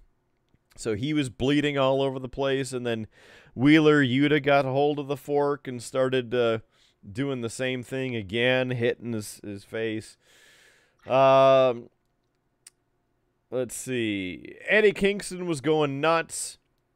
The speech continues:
Lots of, again, blood. <laughs> Uh, Claudio ended up putting Orange Cassidy into the,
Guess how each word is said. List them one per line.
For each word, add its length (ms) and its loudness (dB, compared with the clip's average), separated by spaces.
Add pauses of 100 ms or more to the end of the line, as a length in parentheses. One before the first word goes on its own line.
(1300)
Lots 520 0
of, 600 -4 (300)
again, 640 -4 (320)
blood. 560 2
<laughs> 60 -20 (1200)
Uh, 640 2 (360)
Claudio 640 8
ended 340 2
up 220 2
putting 580 2 (480)
Orange 400 0
Cassidy 640 4
into 960 -4 (580)
the, 760 -8